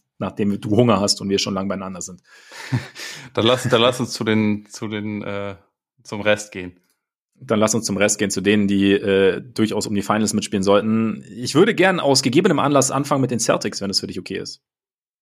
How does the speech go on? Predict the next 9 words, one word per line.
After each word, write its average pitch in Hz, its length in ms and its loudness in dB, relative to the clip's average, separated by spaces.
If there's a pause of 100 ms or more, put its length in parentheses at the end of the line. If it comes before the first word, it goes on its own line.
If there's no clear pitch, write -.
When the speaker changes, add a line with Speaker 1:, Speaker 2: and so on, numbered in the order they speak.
(140)
Speaker 2:
Na 95 120 -4
gut. 90 380 -12 (920)
Speaker 1:
Auch 104 140 0
wenn's 110 180 4
hart 131 200 2
ist. - 320 -4 (540)
Der - 80 -6
Time 101 240 2
Lord 92 300 0